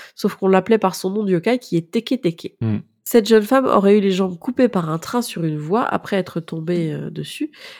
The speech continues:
Speaker 1: et elle marche sur ses mains et ses coudes. Si jamais on vous en parle, en fait, dans le mois, vous allez la voir. Donc, a priori, faites attention, euh, le mois prochain.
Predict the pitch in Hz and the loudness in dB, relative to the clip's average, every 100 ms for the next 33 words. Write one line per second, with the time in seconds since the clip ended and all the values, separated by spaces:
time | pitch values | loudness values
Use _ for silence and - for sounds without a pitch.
0 | _ 196 175 175 247 - 196 - 180 190 | _ 0 2 2 -2 -4 -10 -6 -4 -2
1 | - 220 202 185 175 - 156 165 - - | -2 -2 -4 -4 -6 -8 -6 -8 -8 -8
2 | 196 220 269 254 214 185 156 170 220 190 | 2 4 6 4 4 2 2 2 2 2
3 | 175 196 - - 196 190 165 151 175 - | -2 -4 -6 0 4 6 4 0 -2 -4
4 | 156 151 160 165 254 - _ - 160 147 | -8 -6 -4 -4 -6 -12 _ -4 -4 -4
5 | - - - - 165 165 160 - 160 240 | -8 -8 -16 -10 -8 -6 -4 -2 0 2
6 | 240 196 175 170 165 254 - - 175 165 | 0 -2 -2 -4 -4 -4 -4 -6 -8 -6
7 | 170 202 240 240 220 - - | -4 0 0 0 -4 -6 -10